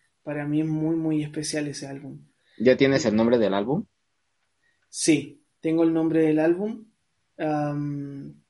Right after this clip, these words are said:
Speaker 1: se va a llamar Quebrantado y Humilde.
Speaker 2: Wow.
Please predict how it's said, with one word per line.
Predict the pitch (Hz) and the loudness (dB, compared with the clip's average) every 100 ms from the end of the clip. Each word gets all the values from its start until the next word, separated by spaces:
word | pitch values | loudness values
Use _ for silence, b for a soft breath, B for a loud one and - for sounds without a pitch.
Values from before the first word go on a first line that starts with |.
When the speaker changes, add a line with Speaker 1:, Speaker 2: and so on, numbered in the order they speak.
| _ _ | _ _
Speaker 1:
se | - 160 | -6 -2
va | 151 | 2
a | |
llamar | 156 160 156 - | 2 2 -2 -2
Quebrantado | 156 151 143 143 160 160 165 165 | -2 -2 -4 -4 -2 0 -2 -4
y | 165 | -4
Humilde. | 151 147 143 135 127 131 _ _ _ | -2 -2 -4 -6 -12 -16 _ _ _
Speaker 2:
Wow. | - 117 110 104 | -4 -2 -2 -4